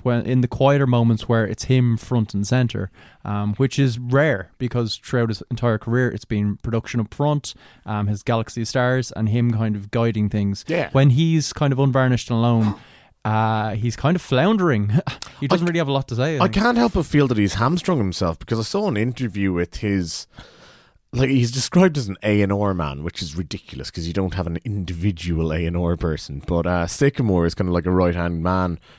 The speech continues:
Speaker 2: for Travis Scott, and he said, uh, "We built the concept of the album first, and then we tried to fill it in." Um, I love concepts. It's easier to work within an overall concept. Concept albums are the shit.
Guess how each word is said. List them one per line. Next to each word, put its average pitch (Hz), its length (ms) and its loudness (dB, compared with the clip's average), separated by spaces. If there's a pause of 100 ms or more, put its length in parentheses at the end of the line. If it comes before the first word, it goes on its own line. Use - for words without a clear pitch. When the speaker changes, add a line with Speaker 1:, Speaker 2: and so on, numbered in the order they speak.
Speaker 2:
for 85 340 0
Travis 82 320 -2
Scott, 78 340 -4
and 82 140 -6
he 107 140 2
said, 92 260 2
uh, 85 220 2 (320)
"We 107 80 2
built 117 240 2
the 92 60 -10
concept 120 600 0
of 95 60 0
the 98 100 4
album 90 320 4
first, 92 340 0
and 87 120 -4
then 92 120 0
we 95 120 2
tried 92 340 0
to - 80 -6
fill 92 280 0
it 85 100 2
in." 87 280 0 (400)
Um, 87 380 2
I 95 60 2
love 120 340 4
concepts. 101 540 -2
It's 95 120 -6
easier 107 380 4
to - 120 -6
work 104 300 2
within 98 280 0
an 95 100 2
overall 87 380 2
concept. 90 580 -4
Concept 131 680 -2
albums 107 580 -6
are 107 220 -2
the 82 160 -12
shit. - 600 -8